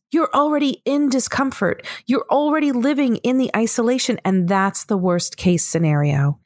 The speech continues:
Take a step today to connect. Maybe it's with a Facebook group of like-minded people. Maybe it's with other humans in real life in your community or your family. Or maybe it's even reaching out to me to just say hello. I've been there. I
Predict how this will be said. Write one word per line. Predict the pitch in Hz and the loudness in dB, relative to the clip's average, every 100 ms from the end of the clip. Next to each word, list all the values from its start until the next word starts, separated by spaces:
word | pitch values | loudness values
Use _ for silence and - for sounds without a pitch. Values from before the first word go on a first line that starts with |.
| - - - | -18 -20 -16
Take | - 339 349 - | -4 0 0 -2
a | - | -4
step | - 254 - | 0 -2 -2
today | 226 233 | -2 0
to | 208 - | 0 -2
connect. | - 180 143 143 - - - - | 0 0 0 -2 -10 -14 -16 -8
Maybe | 233 311 330 339 320 | -2 0 2 0 0
it's | 262 - | -2 0
with | 269 | 0
a | |
Facebook | 269 277 262 - 196 - | 0 0 0 -2 -6 -2
group | 185 165 | -2 -2
of | - 185 | -2 0
like-minded | 208 220 220 214 208 214 | 0 0 0 0 0 -2
people. | - 180 - - 185 - - - | 0 0 0 -2 -4 -10 -16 -4
Maybe | 233 311 370 381 359 | 0 0 2 0 -2
it's | 269 - | -4 -2
with | 285 | -2
other | - 240 262 | 0 0 0
humans | 240 - 311 247 196 - | 0 -2 0 2 0 -2
in | - 277 | -2 0
real | 254 254 233 | 2 2 2
life | 226 214 202 - | 0 0 -2 -2
in | 214 | 0
your | 214 | 0
community | - 202 190 185 190 - | 0 0 2 2 0 0
or | 175 | 2
your | 170 | 2
family. | 165 170 160 160 156 160 - - - | 2 0 2 2 2 0 -4 -14 -2
Or | 294 | 0
maybe | 370 427 | 2 2
it's | 403 392 | 2 2
even | 320 285 | 0 2
reaching | 269 - 247 | 0 0 -2
out | - | 0
to | 220 | 0
me | 208 | 2
to | 208 | 2
just | 208 - | 0 -2
say | 220 196 | 0 0
hello. | - 180 160 131 151 - - - | 0 0 2 0 -4 -8 -14 -6
I've | 285 359 349 - | -2 0 -2 -2
been | 269 254 | 0 2
there. | 220 170 160 - | 2 2 -2 -2
I | 190 208 | -2 -2